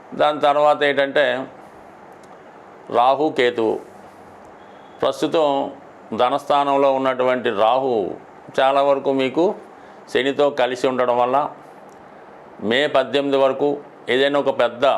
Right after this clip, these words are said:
పారిశ్రామిక సంస్థలో కానీ, సాఫ్ట్‌వేర్ రంగంలో కానీ, సినిమా పరిశ్రమలో కానీ ప్రవేశం దొరుకుతుంది. మిమ్మల్ని మీరు రుజువు చేసుకుంటారు. ఆటోమేటిక్‌గా మీ యొక్క టాలెంట్ రుజువు అవుతుంది. మే పద్దెనిమిది తర్వాత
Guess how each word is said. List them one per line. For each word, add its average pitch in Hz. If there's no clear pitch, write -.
పారిశ్రామిక 135
సంస్థలో 123
కానీ, 127
సాఫ్ట్‌వేర్ 127
రంగంలో 127
కానీ, 131
సినిమా 143
పరిశ్రమలో 127
కానీ 135
ప్రవేశం 131
దొరుకుతుంది. 123
మిమ్మల్ని 139
మీరు 123
రుజువు 135
చేసుకుంటారు. 127
ఆటోమేటిక్‌గా 131
మీ 131
యొక్క 120
టాలెంట్ 123
రుజువు 107
అవుతుంది. -
మే 139
పద్దెనిమిది 139
తర్వాత 131